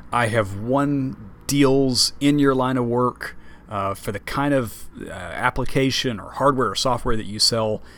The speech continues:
Um, let me, can I tell you, can we go get a cup of coffee and can I,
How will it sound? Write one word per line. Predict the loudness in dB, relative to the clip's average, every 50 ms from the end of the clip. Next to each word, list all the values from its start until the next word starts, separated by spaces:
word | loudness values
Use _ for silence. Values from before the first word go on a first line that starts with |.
| -20 -20 -20 -20 -20 -20 -8 -4
Um, | -2 0 0 -2 -4
let | -2 0 2 2
me, | 2 0
can | 0 0 0
I | 0 0
tell | 0 0 2 2 2
you, | 2 0 -4
can | -4 -4 -2 -2 -2
we | -2 -4
go | -2 0 2 2 2 2
get | 0 0 -2 -4
a | -2
cup | -4 -4 -4 -4
of | -4
coffee | -2 0 0 0 0 0 0 0 0 -2 -4 -6
and | -8 -8
can | -8 -6
I, | -6 -6 -6 -8 -12